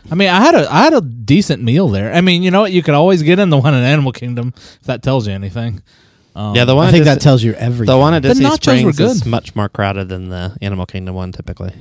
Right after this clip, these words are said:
Speaker 1: I enjoyed my nachos.
Speaker 3: That T-Rex place is always crowded, too.
Speaker 1: Always crowded.
Speaker 3: So weird.
Speaker 1: Yeah. And people seem so angry around there, too, waiting on their meals.
Speaker 3: Yeah.
Speaker 1: Waiting on their, just to get in.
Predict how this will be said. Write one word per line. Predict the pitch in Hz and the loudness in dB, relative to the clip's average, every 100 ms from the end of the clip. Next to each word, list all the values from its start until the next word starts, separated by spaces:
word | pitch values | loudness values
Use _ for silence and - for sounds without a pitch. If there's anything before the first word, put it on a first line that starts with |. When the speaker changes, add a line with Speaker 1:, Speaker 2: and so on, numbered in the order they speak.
| - | -10
Speaker 1:
I | 127 190 | -4 -2
enjoyed | 262 220 220 233 | 0 2 2 2
my | 220 226 | 2 0
nachos. | 220 220 - 127 104 - - | 0 -2 0 -2 -2 -6 -10
Speaker 3:
That | - 415 - | -4 -4 -2
T-Rex | - 294 151 160 - | 2 2 2 0 -2
place | - 127 104 | -4 -2 -2
is | 117 | -4
always | 113 104 107 | -6 -6 -6
crowded, | - 107 98 | -4 -4 0
too. | 185 | 4
Speaker 1:
Always | 269 302 269 | 4 4 2
crowded. | - 220 196 123 87 | 2 2 4 2 -2
Speaker 3:
So | - | -4
weird. | 320 320 294 104 | -2 0 -2 -2
Speaker 1:
Yeah. | 131 127 98 - _ _ _ | -2 -2 -2 -8 _ _ _
And | 127 | -2
people | 240 285 | -2 0
seem | 254 233 185 | -2 -2 0
so | 214 214 | 2 2
angry | 151 156 139 127 | 2 2 2 2
around | 113 110 107 107 | 2 0 -4 -4
there, | 104 | -6
too, | 95 127 107 90 _ - _ _ | -6 -6 -6 -8 _ -20 _ _
waiting | 120 135 135 | -4 -2 -2
on | 127 | 0
their | 113 | 0
meals. | 107 107 92 85 113 | 0 -2 -4 -6 -6
Speaker 3:
Yeah. | 104 - | -6 -4
Speaker 1:
Waiting | 127 139 | -4 -2
on | 135 127 | 0 0
their, | 117 | -2
just | 113 110 135 | -4 -4 -4
to | - | -4
get | 107 113 | -4 -4
in. | 107 104 82 | -4 -6 -10